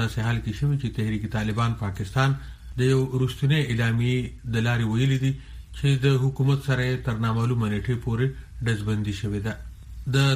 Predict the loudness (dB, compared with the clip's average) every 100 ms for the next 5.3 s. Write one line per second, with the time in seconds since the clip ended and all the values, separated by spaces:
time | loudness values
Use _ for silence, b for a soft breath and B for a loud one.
0 | 2 2 2 2 2 0 2 2 2 0
1 | 2 2 0 0 0 0 2 0 0 B
2 | B B -2 0 0 -2 0 0 2 0
3 | 2 2 0 -2 -2 -2 -2 -2 -2 0
4 | 2 0 -2 -8 -2 2 2 2 0 -2
5 | -2 -2 -2